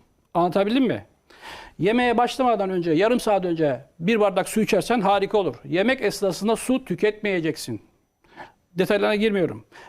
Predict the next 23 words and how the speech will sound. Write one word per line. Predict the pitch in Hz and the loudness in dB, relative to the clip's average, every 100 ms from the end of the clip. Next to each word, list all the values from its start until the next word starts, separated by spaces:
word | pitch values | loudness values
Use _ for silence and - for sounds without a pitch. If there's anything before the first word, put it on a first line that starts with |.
| - | -4
Yemeği | 165 226 240 220 | 0 2 2 0
bitirdikten | 190 233 226 240 160 - _ _ _ _ - | 0 0 2 0 -2 -10 _ _ _ _ -2
bir | 269 | 0
saat | 254 214 190 | 2 2 2
sonra | 185 165 113 - _ _ _ | 0 -2 -2 -6 _ _ _
su | - 226 | -4 0
içeceksin. | 180 175 180 160 262 285 269 | 0 0 -2 0 0 0 -2
Yemeği | 143 196 220 202 | -2 0 2 0
bitirdikten, | 208 208 233 233 190 _ _ _ | -4 -2 0 0 -4 _ _ _
e, | 151 151 | 0 0
kırk | 254 247 | 0 0
dakika | 196 180 | 0 2
ile | 175 196 | 0 0
bir | |
saat | 220 196 | 0 2
arasında | 175 165 214 | 2 0 -2
su | - 247 190 | -2 -4 -2
içmeyeceksin. | 196 202 202 170 151 - 107 - - - - | -4 -2 0 0 -2 -4 -8 -10 -16 -4 2
Demek | 240 180 | 2 2
ki | 156 | 2
sabah, | 262 233 208 - | 2 4 4 4
öğlen, | 220 202 | 4 4
akşam | 214 - 262 | 0 2 2